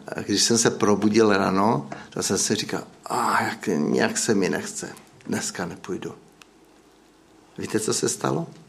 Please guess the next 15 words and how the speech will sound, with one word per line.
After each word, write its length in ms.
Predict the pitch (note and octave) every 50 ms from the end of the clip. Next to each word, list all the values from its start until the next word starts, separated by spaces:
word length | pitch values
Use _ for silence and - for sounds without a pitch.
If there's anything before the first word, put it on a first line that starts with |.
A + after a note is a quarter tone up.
| - - - - - _ - - - - - - _ _ _ _ - - _ _ _ _ _ - - -
Už 160 | A2+ G2+ -
jsem 220 | - G#2+ G2 F#2+
nešel 300 | F#2+ - - - G2 F#2 -
nikdy. 300 | - - - - - - - - - - - _ _ _ _ _ _ _ _ _ _ _ _ _ _ _ _ _ _ - _ _ _ _ _ _ _ _ _ _ _ _ _ _ - - - - - - - - - - - - - _ - - - - -
A 380 | G2 G2 G2+ F#2+ F#2+ G2+ - - - - - -
já 160 | - F#2+ -
si 140 | - - E3
myslím, 340 | F3 F3+ - - - F#3 D#3
že 120 | D#3+ D3+
právě 360 | C#3 - A#2 A#2+ C3+ C3 D3+
to 180 | D3 - C3+ A2+
jsou 220 | - - D3 C#3+
některé 420 | C#3+ C#3+ C#3 C#3 - D#3 E3 F#3+ G#3
věci, 320 | D#3+ A2 G#2 - - A#2
které, 400 | A2+ - - A2+ G#2 A2 G#2+ G#2+